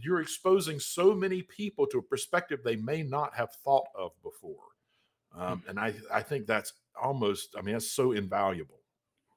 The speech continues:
Speaker 2: Absolutely. I mean, especially, you know, we continue to,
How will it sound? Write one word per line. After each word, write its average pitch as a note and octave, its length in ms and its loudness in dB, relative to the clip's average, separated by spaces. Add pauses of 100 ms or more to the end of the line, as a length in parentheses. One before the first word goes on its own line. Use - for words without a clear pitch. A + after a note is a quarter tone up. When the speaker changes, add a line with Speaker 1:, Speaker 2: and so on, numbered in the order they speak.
(540)
Speaker 2:
Absolutely. C#3 680 6
I F3 60 8
mean, B3+ 160 2
especially, C4 600 2
you E3+ 140 -4
know, G#3+ 140 0
we A3 160 -4
continue A#3+ 560 -2
to, C3 760 -2